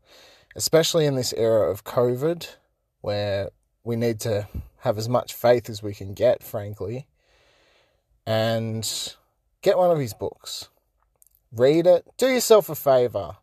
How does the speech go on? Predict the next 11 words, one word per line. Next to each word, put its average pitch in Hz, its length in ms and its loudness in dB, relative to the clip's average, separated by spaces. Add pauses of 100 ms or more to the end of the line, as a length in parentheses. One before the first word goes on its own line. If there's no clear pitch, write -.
(140)
You 139 160 -6
can 117 200 -8
thank 127 360 -6
me 123 160 -6
later. 98 340 -4 (220)
Brian 175 580 4
Houston 131 880 -8 (380)
is 107 160 -8
a 101 40 -10
top - 360 -2
bloke. 73 480 -10